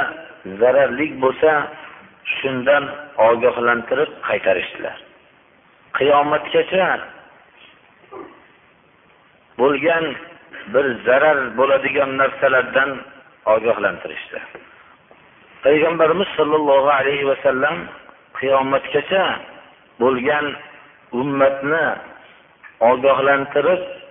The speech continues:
ko'p narsalardan ogohlantirdilar. Bular qiyomatning alomatlari boblarida zikr qilingan. Men hozirda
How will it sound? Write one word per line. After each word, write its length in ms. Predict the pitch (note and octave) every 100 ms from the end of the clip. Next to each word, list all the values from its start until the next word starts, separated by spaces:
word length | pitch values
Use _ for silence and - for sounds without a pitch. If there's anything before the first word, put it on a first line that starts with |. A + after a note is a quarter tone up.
| - - - _ _ _
ko'p 340 | - - G3 G3 C#3
narsalardan 640 | C#3 C3+ C3+ C3 A#2+ A#2+ A2+ A2+
ogohlantirdilar. 760 | A2 G2+ G2 F#2+ F2+ D#2+ E2 D#2 F2+
Bular 240 | A#2+ C#3+ C3+ -
qiyomatning 640 | C#3 C3+ C3+ C3+ D3 D3+ C#3+ - - - - _ _ _
alomatlari 840 | A#2+ C#3 C#3+ C#3 C#3 C3 C#3+ D3 C#3+ - - - - - _ _ _ _ _ _
boblarida 640 | A#2 B2+ C3 C3+ C3+ C#3 D3+ C#3+ - - G2
zikr 240 | A#2 - C#3+
qilingan. 460 | B2 A2+ F2 E2 D2 - - _ _ - - - - _ _ _ _ _ _ _ _ _ - - - - _ _ _ _ - _
Men 240 | C#3 D#3+ F#3+
hozirda 580 | E3+ D#3+ D3+ D#3+ D#3